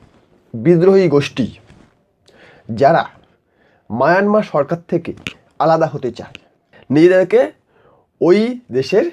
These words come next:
সরকার হিসাবে গড়ে তুলতে চায়। তারা হচ্ছে আরাকান বাহিনী। বলা হয় এই আরাকান আর্মির সঙ্গে নাকি ভারতের সম্পর্ক অনেকটা ভালো, কখনো ভালো, কখনো খারাপ, এরকম হয়ে থাকে। তাই বর্তমানে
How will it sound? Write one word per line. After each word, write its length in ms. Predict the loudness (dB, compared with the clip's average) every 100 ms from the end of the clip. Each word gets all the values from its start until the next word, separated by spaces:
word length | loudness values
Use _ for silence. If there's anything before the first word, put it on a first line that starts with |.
| _ _ _
সরকার 460 | -8 -2 -2 0 0
হিসাবে 360 | 0 0 0 -4 _ _ _ _ _ _ _ -6
গড়ে 240 | 2 2 2
তুলতে 260 | 0 -2
চায়। 180 | -2 -4 _ _ _ -20 -6
তারা 160 | -2 2
হচ্ছে 340 | 0 0 -4 -2 -2
আরাকান 400 | -2 -2 -4 -2
বাহিনী। 360 | -2 -4 -10 -18 _ -20 -10
বলা 320 | -2 0 2
হয় 240 | 0 -6 -10 _ _ _ -8
এই 200 | -8 -6
আরাকান 380 | -6 -4 -4 -4 -2
আর্মির 260 | 0 0
সঙ্গে 320 | 0 -2 0
নাকি 300 | 0 -2 -4 -8 _ _ _ -8
ভারতের 320 | -2 0 0
সম্পর্ক 640 | -2 -4 -6 -4 -4 -2 -6 -4
অনেকটা 400 | -2 -2 -2 -4
ভালো, 320 | -2 -4 -6 -8 _ _ _ _ _ -8
কখনো 360 | -4 0 0
ভালো, 380 | 0 0 0 -2 -8
কখনো 300 | -6 -4 -6
খারাপ, 360 | -4 -4 -2
এরকম 300 | -2 0 0
হয়ে 180 | 0 -4
থাকে। 280 | -10 -14 -20 -20 _ _ _ -20 -20 -20 -20 -4
তাই 300 | 0 0 -2 -10 _ _ _ _ _ -8
বর্তমানে 560 | -4 -2 0 2 2